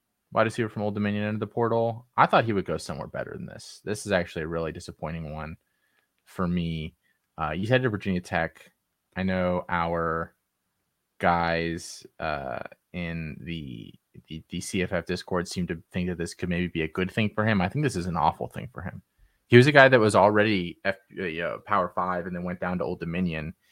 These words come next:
He had to be really choosy about this spot. So this either tells me that he's an idiot or that he didn't get good offers.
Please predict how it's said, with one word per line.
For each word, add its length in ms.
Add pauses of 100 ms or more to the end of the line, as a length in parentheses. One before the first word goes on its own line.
(120)
He 160
had 140
to 60
be 100
really 260
choosy 420
about 260
this 100
spot. 340
So 100
this 160
either 160
tells 260
me 80
that 120
he's 180
an 80
idiot 300
or 120
that 140
he 100
didn't 240
get 160
good 120
offers. 580